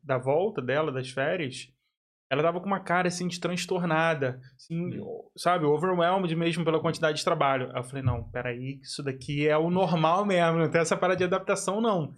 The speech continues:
Speaker 2: Sim.
Speaker 1: Aí eu saí, aí eu fui, aí voltei pro café. Aí eu não
Speaker 2: Hum.
Speaker 1: saí mais. Aí eu fui pro, pro Temple Bar, pra área, região do Temple Bar.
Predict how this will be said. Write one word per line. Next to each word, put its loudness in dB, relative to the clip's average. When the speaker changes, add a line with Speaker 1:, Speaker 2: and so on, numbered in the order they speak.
Speaker 2:
Sim. -18
Speaker 1:
Aí 0
eu 0
saí, -2
aí 0
eu -2
fui, -2
aí 2
voltei -2
pro -8
café. -6
Aí -4
eu -4
não -2
Speaker 2:
Hum. -6
Speaker 1:
saí -2
mais. -6
Aí -4
eu -2
fui -8
pro, 0
pro -4
Temple -4
Bar, 0
pra 2
área, 2
região -2
do -6
Temple -6
Bar. -4